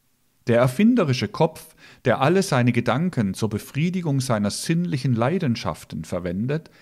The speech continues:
zeigt dunkelblau-rote Nuancen. Derjenige dagegen, welcher seine Gedanken selbstlos in ein sachliches Interesse stellt,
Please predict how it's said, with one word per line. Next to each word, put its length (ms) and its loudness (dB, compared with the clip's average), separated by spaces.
zeigt 480 -4
dunkelblau-rote 1400 0
Nuancen. 720 -8
Derjenige 520 0
dagegen, 640 -2
welcher 260 2
seine 300 2
Gedanken 640 -2
selbstlos 880 -4
in 180 -2
ein 160 -2
sachliches 680 -4
Interesse 560 -2
stellt, 560 -8